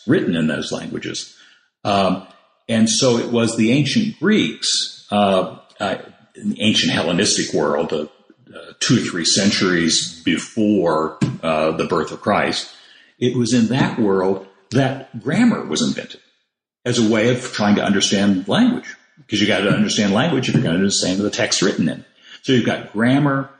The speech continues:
you've got rhetoric, which is the most important part of education.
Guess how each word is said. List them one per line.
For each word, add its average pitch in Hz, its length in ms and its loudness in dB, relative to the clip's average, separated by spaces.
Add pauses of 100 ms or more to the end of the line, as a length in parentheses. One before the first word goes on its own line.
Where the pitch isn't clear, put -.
(280)
you've 110 220 4
got - 260 -2
rhetoric, 110 680 -2
which - 220 0
is - 80 -2
the 98 60 0
most 104 260 2
important 87 400 0
part 87 140 0
of 82 160 -4
education. - 800 0